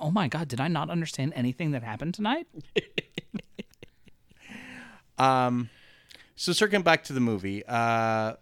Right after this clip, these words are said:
Speaker 2: as, as Kevin Smith calls it, it is a reboot, remake, sequel while making fun of reboot, remakes, and sequels to Jay and Silent Bob Strike Back,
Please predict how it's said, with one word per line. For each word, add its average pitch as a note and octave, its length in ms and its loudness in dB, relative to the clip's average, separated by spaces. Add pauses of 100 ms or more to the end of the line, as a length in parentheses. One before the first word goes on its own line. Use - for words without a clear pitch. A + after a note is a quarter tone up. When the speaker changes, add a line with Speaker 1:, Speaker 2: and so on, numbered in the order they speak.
Speaker 2:
as, B2 260 0
as C3 200 -4
Kevin C3+ 220 0
Smith B2+ 220 -4
calls B2 300 0
it, B2 120 0
it B2 160 -2
is A#2 300 0
a G#2+ 340 0
reboot, C#3 440 2
remake, B2+ 460 2 (240)
sequel C3 500 -2
while A2+ 200 2
making A2 360 0
fun A#2+ 220 0
of A2+ 180 -2
reboot, A2+ 440 -2 (140)
remakes, A2 480 -2
and G#2+ 100 -6
sequels C3+ 720 -2 (380)
to A#2 300 0
Jay A2 220 2
and G#2+ 100 0
Silent G#2+ 360 -4
Bob G2 260 -4
Strike - 380 -8
Back, - 340 -2